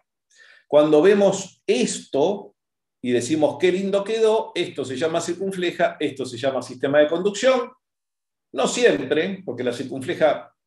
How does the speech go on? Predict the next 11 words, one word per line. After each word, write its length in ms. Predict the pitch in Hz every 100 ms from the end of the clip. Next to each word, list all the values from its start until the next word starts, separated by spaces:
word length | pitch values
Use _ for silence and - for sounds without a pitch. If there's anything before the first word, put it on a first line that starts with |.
| _ _ -
no 260 | 143 151 120
siempre 720 | 170 131 113 107 95 - _ _ _
pasa 320 | 139 131 127
tan 180 | 127 143
cerca, 580 | 139 147 104 139 143 - _
pero 180 | 208 233
hay 40 |
que 80 | 233
tenerlo 400 | 180 175 180 156
en 80 | 175
mente 580 | 165 117 127 131 131